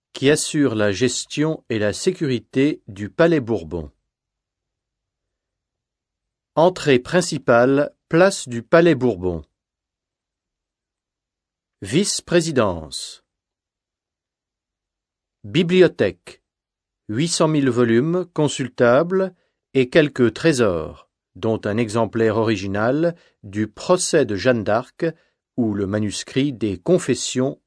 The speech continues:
de Rousseau. Salle des conférences.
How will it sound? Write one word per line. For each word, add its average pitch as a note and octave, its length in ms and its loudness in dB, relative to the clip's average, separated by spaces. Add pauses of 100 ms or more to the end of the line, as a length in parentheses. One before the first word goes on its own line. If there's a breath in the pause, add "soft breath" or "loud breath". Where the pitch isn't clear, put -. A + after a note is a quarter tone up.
de G#2+ 80 -6
Rousseau. G2+ 480 -4 (2250)
Salle F#3+ 400 2
des E3+ 120 2
conférences. A2 880 -6